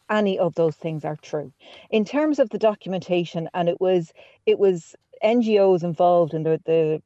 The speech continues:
refugee space that came out and said, "Many of them won't have documentation with them because they've had to destroy it to, in, or-, in order to get out of the country that they're from." But when they go through the, the application process here, it's very clear that they are legitimate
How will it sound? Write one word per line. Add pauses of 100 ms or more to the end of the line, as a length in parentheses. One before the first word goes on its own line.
(120)
refugee
space
that
came
out
and
said, (800)
"Many
of
them
won't
have
documentation
with
them
because
they've
had
to
destroy
it (180)
to,
in,
or-,
in
order
to
get (100)
out
of
the
country
that
they're
from." (340)
But
when
they
go
through
the,
the
application
process
here, (220)
it's
very
clear
that
they
are
legitimate